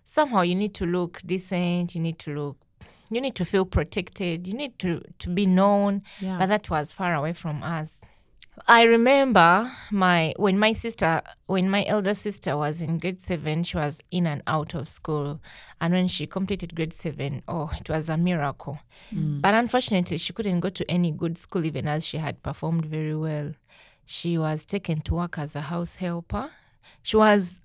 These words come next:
Speaker 1: actually the best performer in the school. But the best she could do was to be taken to work as a house helper in a countryside,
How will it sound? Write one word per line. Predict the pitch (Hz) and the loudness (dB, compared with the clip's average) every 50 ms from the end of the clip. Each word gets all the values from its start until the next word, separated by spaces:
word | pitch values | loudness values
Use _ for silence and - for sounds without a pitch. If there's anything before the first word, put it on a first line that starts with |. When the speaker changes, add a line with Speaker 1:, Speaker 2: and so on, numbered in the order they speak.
| _ - | _ -2
Speaker 1:
actually | - - - - 277 262 226 202 | -2 0 -2 0 2 2 4 4
the | 170 165 | 4 4
best | 160 156 208 214 214 - - | 4 4 4 4 4 0 -2
performer | - 214 208 - - 214 202 190 170 - | -2 -2 -2 0 0 2 2 2 0 0
in | - 165 165 | 0 -2 -2
the | 139 156 156 | 0 -2 -4
school. | - - - - - 190 180 165 156 156 - - - - - - - _ _ _ _ _ - | -4 -6 -10 -6 -4 -2 -2 0 -2 -4 -8 -12 -18 -20 -20 -20 -20 _ _ _ _ _ -2
But | - 170 170 170 - | 0 2 2 2 2
the | 180 | 0
best | 170 160 160 233 226 - - | 2 2 2 0 0 0 -6
she | - - - 170 | -8 -6 -6 -8
could | - - 160 151 - 165 160 | -6 -8 -8 -8 -8 -8 -4
do | 180 208 | -2 0
was | 196 175 160 160 - | 0 0 0 -2 -4
to | - - 147 | -8 -12 -8
be | 143 160 160 | -8 -8 -6
taken | - - 190 208 - - 170 180 196 | -6 -6 -6 -6 -4 -4 -2 -2 -2
to | 185 - | -2 -2
work | 170 175 180 175 - | -2 -2 -2 -2 -4
as | 143 139 - | -6 -6 -6
a | 147 143 | -6 -6
house | 147 165 160 180 175 - | -4 -4 -4 -4 -4 -6
helper | - 156 165 156 - - 139 131 | -6 -6 -6 -6 -4 -4 -4 -4
in | - 143 151 143 139 | -2 -2 -4 -4 -4
a | 143 147 147 | -4 -6 -6
countryside, | - 165 160 185 - - 156 - - 156 147 151 151 143 | -6 -6 -6 -4 -6 -8 -10 -8 -6 -6 -4 -4 -6 -8